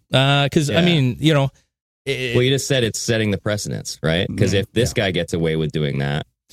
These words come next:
Speaker 2: and if this is actually, in fact, what he's doing is he's just making it up to get away
Speaker 1: Mm-hmm.
Speaker 2: with
Speaker 1: Or
Speaker 2: murder,
Speaker 1: to
Speaker 2: or at
Speaker 1: lesser his
Speaker 2: least
Speaker 1: charge. He's gonna less,
Speaker 2: lessen,
Speaker 1: trying to lessen
Speaker 2: lessen
Speaker 1: his
Speaker 2: his
Speaker 1: charge.
Speaker 2: But then everybody's going to take advantage of that same thing,
Speaker 3: Oh,
Speaker 2: right?
Speaker 3: yeah.
Speaker 1: How about we just say this? Uh, you know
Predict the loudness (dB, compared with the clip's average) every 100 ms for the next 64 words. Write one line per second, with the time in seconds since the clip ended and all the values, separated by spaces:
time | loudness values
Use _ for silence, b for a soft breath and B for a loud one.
0 | -4 -2 -2 -4 -4 -2 -4 -4 -2 -4
1 | -4 -2 -2 -2 -4 -2 -2 -2 -2 -2
2 | 0 0 -2 -2 -4 -4 -6 -8 _ -2
3 | -2 0 0 0 -4 -6 -6 -4 -2 -2
4 | 0 0 2 2 0 -2 -4 -4 -10 _
5 | -2 0 2 2 2 0 2 0 0 0
6 | -2 0 2 2 2 2 2 0 -2 0
7 | 0 2 0 0 0 0 0 -2 -4 -8
8 | -16 _ _ _ _ _ _ 0 2 0
9 | -4 _ _ _ _ 0 2 2 2 2
10 | 0 0 0 -2 -4 -4 -2 -2 -4 -4
11 | -4 -4 -4 -4 -2 -6 -6 _ 0 0
12 | 0 -2 0 0 2 0 0 0 -2 -2
13 | -6 -10 -12 _ _ -2 0 2 2 0
14 | -2 -2 -2 -4